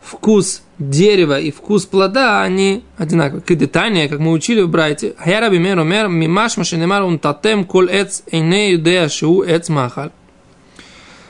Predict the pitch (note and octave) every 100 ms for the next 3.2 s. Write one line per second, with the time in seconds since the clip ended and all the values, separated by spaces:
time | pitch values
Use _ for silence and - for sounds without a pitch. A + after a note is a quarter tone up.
0 | - _ - - F3 A3 F3+ A3+ F#3 E3
1 | - D3 D3 F3 F3 E3 F3+ D#3+ F3 E3+
2 | E3+ G#3 C4 G3+ F3+ D#3+ A3+ G3 F3 -
3 | F3